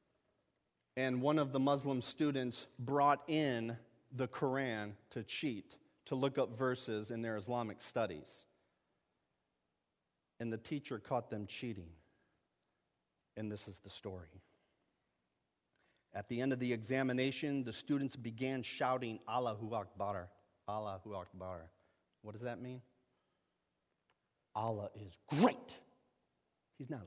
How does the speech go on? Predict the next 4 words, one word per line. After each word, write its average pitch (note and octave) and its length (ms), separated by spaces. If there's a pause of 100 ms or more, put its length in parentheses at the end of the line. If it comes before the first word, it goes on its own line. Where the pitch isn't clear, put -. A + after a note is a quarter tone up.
(120)
love. F2+ 260 (1800)
He's A2+ 160
not C#3 160
forgiveness. F#2+ 560